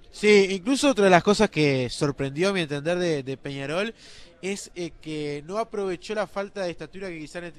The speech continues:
tenía Nacional con la lesión de Corujo. Todos pensábamos que quizás con esa oportunidad Chisco iba a ser titular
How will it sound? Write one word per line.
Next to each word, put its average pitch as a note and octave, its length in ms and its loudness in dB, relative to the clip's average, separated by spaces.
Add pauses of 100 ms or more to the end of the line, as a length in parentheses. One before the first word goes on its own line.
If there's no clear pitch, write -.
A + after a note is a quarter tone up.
(140)
tenía E3 280 -10
Nacional E3 380 -8
con F3 120 -6
la D#3 80 -2
lesión D3 280 -4
de D#3 100 -2
Corujo. D3 460 4 (280)
Todos G#3 220 10
pensábamos G3 640 8
que C#3+ 160 -8
quizás C#3 280 -2
con E3+ 100 0
esa E3 160 0
oportunidad D#3+ 640 4
Chisco - 260 0
iba F3+ 80 8
a D3+ 60 4
ser D#3 160 -2
titular F3 480 4